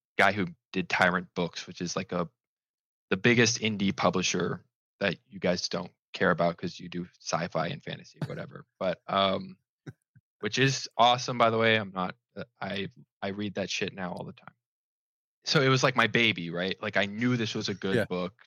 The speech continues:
Speaker 1: Gian loved it, and I didn't wanna, like, I didn't wanna give it to Clash.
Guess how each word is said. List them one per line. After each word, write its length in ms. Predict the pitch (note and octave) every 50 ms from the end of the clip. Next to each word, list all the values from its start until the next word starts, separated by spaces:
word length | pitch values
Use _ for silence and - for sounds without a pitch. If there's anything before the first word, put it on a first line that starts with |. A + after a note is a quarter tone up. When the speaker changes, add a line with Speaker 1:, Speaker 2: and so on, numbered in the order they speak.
| _ -
Speaker 1:
Gian 560 | - G#2 G#2 G#2 G2+ G2 F#2+ F#2+ F#2+ F#2+ F#2+
loved 320 | G2 F#2+ F#2+ F2+ F2 F2+
it, 280 | F#2 F2+ F2+ F2 - _ _ _ _ _ _
and 580 | - G2+ G2 F#2+ F2+ F2+ F#2 F#2 G2 F#2+ - F#2+ G2+ G#2 _ _ _ _ _ _
I 80 | - G#2
didn't 320 | G2 G#2 G2+ G2 F#2 F2
wanna, 420 | F#2+ G2 F#2 F#2 F2+ F2+ F2 F2 F2
like, 300 | E2+ E2+ E2+ F2 E2+ - _ _ _ _ _ _
I 100 | - B2
didn't 220 | B2+ D#3 E3 D3 A2+
wanna 260 | C3 C3 B2+ B2 A2+
give 280 | A#2 - A#2 A2+ A2+ A#2
it 140 | G#2 - -
to 180 | - G#2 F#2+
Clash. 500 | - - - - G2+ G2 F#2+ G2 - -